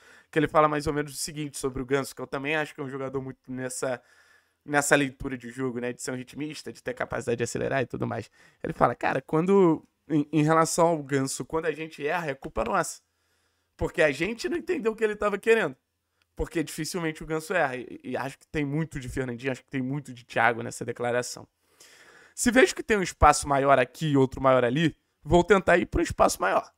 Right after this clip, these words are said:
Perfeito. Sabe? Perfeito. Essa interpretação que a gente fala. Às vezes uma jogada ela não acontece porque ela vai pra um lado que tá mais coberto.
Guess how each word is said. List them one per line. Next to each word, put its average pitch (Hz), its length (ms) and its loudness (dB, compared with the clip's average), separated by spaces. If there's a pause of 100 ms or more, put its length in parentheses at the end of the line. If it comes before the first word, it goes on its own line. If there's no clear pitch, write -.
(100)
Perfeito. - 540 -8 (580)
Sabe? 135 360 4 (100)
Perfeito. 156 500 -2
Essa 120 200 -8
interpretação 127 600 -10
que 156 120 -10
a 147 40 -10
gente 160 200 -12
fala. 202 320 2 (320)
Às 127 160 -4
vezes 185 280 -6
uma 170 180 -2
jogada 139 340 0
ela 131 140 -2
não 147 160 2
acontece 160 560 0
porque - 160 -20
ela 156 140 0
vai 156 180 2
pra 147 180 -8
um 139 80 -6
lado 160 320 2
que 202 120 -14
tá - 480 2
mais 175 400 -6 (120)
coberto. 226 520 -4